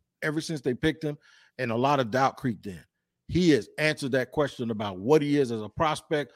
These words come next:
what he can be as a player, was, what he can be as a player. And what I believe now is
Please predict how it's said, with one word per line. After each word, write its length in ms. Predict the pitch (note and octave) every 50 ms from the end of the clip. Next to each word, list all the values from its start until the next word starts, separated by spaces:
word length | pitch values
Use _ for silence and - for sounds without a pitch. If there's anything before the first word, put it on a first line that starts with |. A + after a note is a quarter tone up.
| _ _ -
what 260 | A2 A#2+ D3 D3+ D3
he 80 | D3
can 160 | C3+ - C3 A2+
be 180 | C3 C3+ B2+
as 60 | A#2+
a 80 | A2 G2+
player, 420 | - - D#3 D#3 D3 C#3+ C#3+ C3+ - _ _
was, 200 | A2 C#3 D3+ C#3
what 280 | D3 - A#2 C#3+ D#3+ C#3
he 80 | C#3
can 160 | A#2+ - B2 A#2+
be 160 | C#3 C3+ C3
as 100 | A2+ F2+
a 60 | G#2
player. 340 | - - D#3+ D#3 D3 C#3 - - - - _ -
And 100 | C3+ B2+
what 140 | B2+ C#3 C#3
I 80 | D#3 F#3+
believe 480 | F3+ F3+ D#3+ D3+ D3 C#3+ C#3 C3 A#2+
now 320 | C3+ D3+ D#3+ E3 D3+ C3+ B2
is 300 | B2 A#2+ A2+ A2+ G#2+